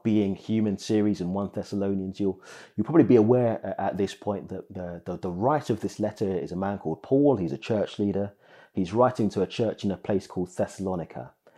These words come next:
And his letter is full of praise and thanksgiving for this church in Thessalonica.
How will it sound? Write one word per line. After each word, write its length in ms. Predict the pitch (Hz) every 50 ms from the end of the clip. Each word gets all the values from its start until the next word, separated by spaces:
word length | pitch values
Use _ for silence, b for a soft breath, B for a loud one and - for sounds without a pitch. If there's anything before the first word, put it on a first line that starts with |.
| B B B B B
And 140 | B 110 107
his 220 | - 175 185 117
letter 560 | 107 104 110 135 143 135 - - - - - -
is 320 | - 180 175 - - - - -
full 720 | - - - - - - - - - - - - - - _ b b b b b b
of 420 | b 98 - 180 98 - - - - _ -
praise 560 | - - - 190 190 - 139 135 127 - -
and 180 | 110 110 107 107
thanksgiving 640 | - - 139 127 - - - - 143 117 - 92
for 160 | 87 - -
this 220 | 92 98 95 - -
church 340 | - - 110 87 80 - -
in 120 | 87 82 -
Thessalonica. 760 | 104 98 - - 95 95 101 95 82 - - - - - -